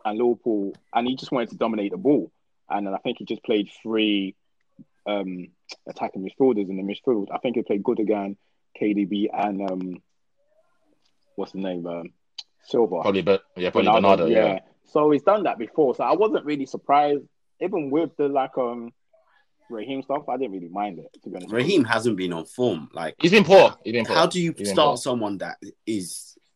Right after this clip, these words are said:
Speaker 3: Yeah, I, I
Speaker 2: Yeah,
Speaker 3: don't
Speaker 2: I didn't, I didn't, I
Speaker 3: personally,
Speaker 2: didn't get that.
Speaker 3: yeah, I d-, I did not understand
Speaker 1: Yeah,
Speaker 3: that.
Speaker 1: nah, I, I was, maybe just me. I, I didn't really, um,
Speaker 3: Yeah, that
Speaker 1: mind it, to be
Speaker 3: Raheem
Speaker 1: honest with you.
Speaker 3: part,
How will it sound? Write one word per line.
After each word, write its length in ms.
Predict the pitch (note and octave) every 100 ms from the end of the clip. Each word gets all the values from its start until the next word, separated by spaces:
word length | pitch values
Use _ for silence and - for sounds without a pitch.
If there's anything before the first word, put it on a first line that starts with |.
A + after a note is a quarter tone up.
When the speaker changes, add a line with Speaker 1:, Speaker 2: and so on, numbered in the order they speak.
| -
Speaker 3:
Yeah, 600 | B2 C3 C3 B2+ A2+ F2
I, 100 | F#2+
I 20 | A2
Speaker 2:
Yeah, 40 |
Speaker 3:
don't 160 | - G2+
Speaker 2:
I 80 |
didn't, 260 | A2 F#2 E2+
I 100 | F#2
didn't, 180 | G2 F2
I 100 | G2
Speaker 3:
personally, 400 | G#2+ F2+ - F2+
Speaker 2:
didn't 200 | D3+ D#2+
get 120 | D#2+
that. 120 | D#2 - _
Speaker 3:
yeah, 380 | G2+ E2 D2+ D2
I 20 | -
d-, 80 | - -
I 80 | E2 -
did 160 | E2+ E2
not 200 | D#2 B1+
understand 380 | C#2+ C#2+ - F#2+
Speaker 1:
Yeah, 160 | F#2
Speaker 3:
that. 120 | F2 F#2+
Speaker 1:
nah, 280 | A2 G#2+
I, 200 | - B2+ C3+ -
I 60 | D3
was, 160 | C#3+
maybe 240 | F#3 A#3 D#3+
just 220 | C3+ A#2+
me. 180 | A#2+ G#2+
I, 160 | B2 A2 A#2+
I 140 | C3+
didn't 180 | G#2+ E2
really, 300 | F2+ F#2 -
um, 200 | F#2 E2+ - - -
Speaker 3:
Yeah, 280 | C2+ C2 C#2
that 180 | G#2 G#2+
Speaker 1:
mind 160 | G#2
it, 80 | G2
to 20 | A#2+
be 40 |
Speaker 3:
Raheem 160 | C3+ C#3
Speaker 1:
honest 140 | -
with 60 | C#3
you. 20 |
Speaker 3:
part, 200 | E3+